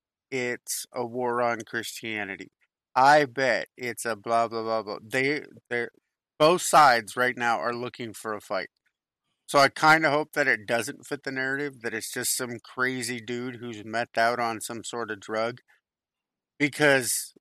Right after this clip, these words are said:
hopefully we could sit here and punish him and be done with the whole thing.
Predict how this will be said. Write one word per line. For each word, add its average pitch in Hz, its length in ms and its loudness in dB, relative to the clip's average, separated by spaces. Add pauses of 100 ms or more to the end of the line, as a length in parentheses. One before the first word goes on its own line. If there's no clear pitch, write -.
(200)
hopefully 131 640 -2
we 117 200 -6
could 120 200 -8
sit 117 200 -4
here 110 300 -2
and 95 360 -10 (3250)
punish 139 420 2
him 127 380 -2 (280)
and 120 320 2
be 123 80 -8
done 113 340 -4
with 110 160 -10
the 98 120 -10
whole 92 200 -14
thing. - 220 -12